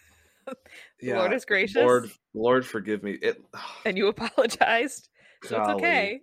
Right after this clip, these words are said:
Speaker 1: <laughs>
Speaker 2: See, this is, this is a perfect example of the Lord working through broken,
Speaker 1: <laughs>
Speaker 2: incredibly imperfect people.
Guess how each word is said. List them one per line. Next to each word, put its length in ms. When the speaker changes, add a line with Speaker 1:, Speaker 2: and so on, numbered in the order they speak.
Speaker 1:
<laughs> 80
Speaker 2:
See, 200
this 180
is, 200
this 140
is 120
a 40
perfect 400
example 600
of 340
the 120
Lord 380
working 420
through 300
broken, 560
Speaker 1:
<laughs> 300
Speaker 2:
incredibly 880
imperfect 640
people. 460